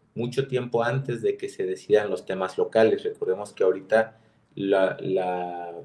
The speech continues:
el calendario electoral solo marca que se firmen en este momento las coaliciones para gobernador o gobernadora, no todavía municipios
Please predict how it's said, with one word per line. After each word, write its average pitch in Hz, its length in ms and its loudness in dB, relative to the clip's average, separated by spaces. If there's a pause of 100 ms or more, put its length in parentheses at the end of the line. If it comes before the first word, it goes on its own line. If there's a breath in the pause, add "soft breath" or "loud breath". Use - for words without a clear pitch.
el 95 140 -4
calendario 98 400 6
electoral 107 520 2
solo 104 280 -2
marca 107 580 -4 (420)
que 98 320 0
se 104 140 -6
firmen 120 540 -4
en 101 80 -8
este 104 240 0
momento 104 600 -2 (360)
las 95 180 0
coaliciones 101 520 0
para 92 240 4
gobernador 85 920 2
o 87 120 2
gobernadora, 87 760 2 (340)
no 98 240 -4
todavía 98 600 4
municipios 107 960 2